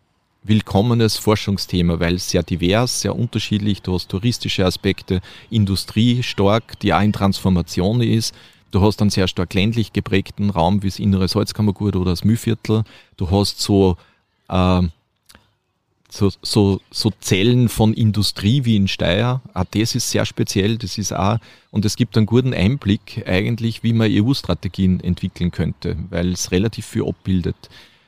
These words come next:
Das wissen wir in Oberösterreich oft viel zu wenig und positionieren uns da auch gar nicht so sehr, hey, wir sind ein guter Forschungsraum, wo man Zukunft,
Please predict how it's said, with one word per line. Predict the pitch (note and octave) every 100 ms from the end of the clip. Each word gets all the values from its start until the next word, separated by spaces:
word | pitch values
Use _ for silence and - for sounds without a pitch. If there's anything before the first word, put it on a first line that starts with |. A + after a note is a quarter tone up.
| _ -
Das | G2 -
wissen | C3+ - C3
wir | A2+
in | G#2
Oberösterreich | F#2+ F#2 F2 - F2+ G2+
oft | F#2
viel | - G2
zu | - E2+
wenig | E2 G#2+ B2+
und | A#2 G#2 -
positionieren | A#2 G2+ F#2 - G2 G#2+ B2
uns | G2+ -
da | F#2+
auch | - F2+ F#2 E2+
gar | - E2+
nicht | F#2
so | - F#2+
sehr, | - F2 F2+
hey, | F#2 F#2+ G2+
wir | F#2+
sind | G2 F#2+
ein |
guter | - G#2 G2
Forschungsraum, | - G2 - G#2 - E2 F2+ F#2 - _ _
wo | F#2+ F#2+
man | F2+
Zukunft, | - A2 G#2+ - - -